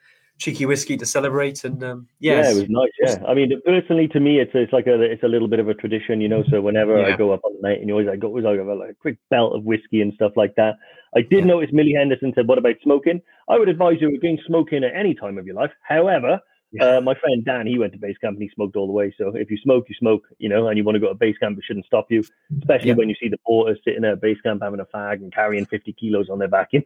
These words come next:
Speaker 2: know, it's like, yeah, it, it, it shouldn't, it shouldn't stop you, uh, going something like that.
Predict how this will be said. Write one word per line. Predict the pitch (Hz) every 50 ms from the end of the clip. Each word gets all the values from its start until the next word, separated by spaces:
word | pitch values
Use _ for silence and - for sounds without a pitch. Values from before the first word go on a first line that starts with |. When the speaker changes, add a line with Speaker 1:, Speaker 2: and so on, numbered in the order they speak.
| -
Speaker 2:
know, | - - -
it's | 139 143 123 123
like, | 131 120 113 - _ _ _ _ _ _ _ _ _ -
yeah, | 120 117 104 101
it, | 101 113 120 110
it, | 123 135 127 127 131
it | 131 - -
shouldn't, | 143 135 131 113 107
it | 107 117 -
shouldn't | - 143 117 104 104 -
stop | - 95 90 -
you, | 110 101 98 98 98
uh, | 98 95 92 92 92 92 90 90 -
going | - 107 98 92 92 -
something | - 101 92 90 98
like | 92 87 92
that. | 98 92 95